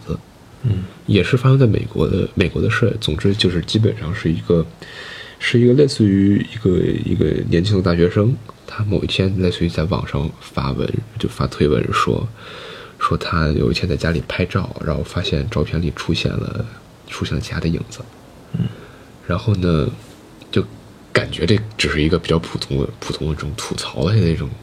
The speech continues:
Speaker 1: 这种，就，就是这种发表的感言，然后再加上这种出现的影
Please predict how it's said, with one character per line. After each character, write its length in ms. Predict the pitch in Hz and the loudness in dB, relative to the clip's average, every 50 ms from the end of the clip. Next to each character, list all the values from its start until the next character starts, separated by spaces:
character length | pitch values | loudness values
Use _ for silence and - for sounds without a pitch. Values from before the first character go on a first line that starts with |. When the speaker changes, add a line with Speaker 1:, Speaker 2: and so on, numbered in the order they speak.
| - - - - - | -16 -20 -20 -14 -8
Speaker 1:
这 100 | - - | -8 -6
种， 80 | - 67 57 55 - - - - | -6 -6 -8 -8 -10 -12 -12 -10
就， 140 | - - - - - | -10 -10 -10 -8 -8
就 180 | - 76 73 | -6 -4 -4
是 80 | 71 62 - | -4 -4 -4
这 100 | - 65 | -4 -6
种 80 | - - - | -6 -6 -14
发 220 | - - - 98 90 | -10 -6 -4 -2 -2
表 140 | 82 71 | -2 -2
的 80 | - 80 | -2 -2
感 180 | - - - - - - | -2 -4 -6 -6 -6 -8
言， 80 | - - - - - - - - - - - - - - | -8 -6 -8 -8 -8 -10 -10 -12 -10 -10 -12 -14 -12 -6
然 80 | - 76 | -2 -2
后 80 | 82 | 0
再 120 | 85 92 87 | 2 2 2
加 120 | 90 87 | 2 2
上 140 | 92 90 80 | 2 2 2
这 80 | 85 | 0
种 180 | 82 - 65 67 | 0 0 -2 -2
出 160 | - - 135 | -2 0 0
现 140 | 123 - 98 | 2 2 2
的 60 | 90 | 2
影 180 | 90 82 87 | 2 0 0